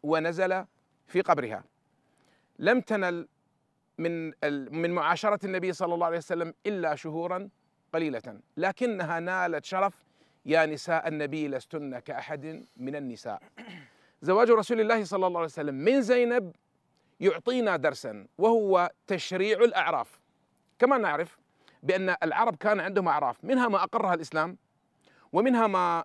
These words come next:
نهى عنها، ومنها ما سكت عنها، فإن بقي عرف فهو عرف، وإن عافه الناس فلا بأس. أن-،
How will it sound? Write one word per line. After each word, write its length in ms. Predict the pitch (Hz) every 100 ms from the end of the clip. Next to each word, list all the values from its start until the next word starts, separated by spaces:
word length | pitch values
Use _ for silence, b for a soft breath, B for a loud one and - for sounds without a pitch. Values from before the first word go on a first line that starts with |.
| -
نهى 320 | 170 247 240
عنها، 400 | 196 202 202 214
ومنها 360 | 165 233 285 254
ما 180 | 226 202
سكت 320 | 269 240 214
عنها، 380 | 170 202 135 104 b _
فإن 260 | 262 269
بقي 280 | 214 254 220
عرف 260 | 185 220 196
فهو 220 | 269 254
عرف، 280 | 180 127 _ _ _ b b b
وإن 360 | - - 247 220 202 185 180 -
عافه 380 | 233 262 - 220
الناس 340 | 185 180 220 _
فلا 180 | 247 262
بأس. 300 | 147 - _ _ _ _ _ _ _ b b b -
أن-، 200 | 208 202